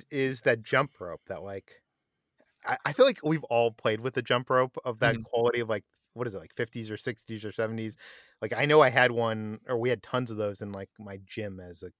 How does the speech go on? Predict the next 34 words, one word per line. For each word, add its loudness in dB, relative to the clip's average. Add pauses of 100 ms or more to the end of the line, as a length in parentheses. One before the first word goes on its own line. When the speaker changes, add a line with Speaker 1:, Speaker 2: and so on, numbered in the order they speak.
(100)
Speaker 1:
kid. -12 (540)
Um, -12 (100)
and -8 (420)
I -6
think -6
the -10
interesting -2
thing -6
here 2
is -4
not 0
that 2
it -2
turns -4
into 2
a 6
jump -2
rope, 2 (640)
but 2
when 0
they 2
reel 2
the 0
steel 0
wire 2
back, -2 (880)
it, -8 (200)
it, -4
uh, 0 (240)
the, -6 (400)
they're, 6 (340)
they 8
have 8
the, 2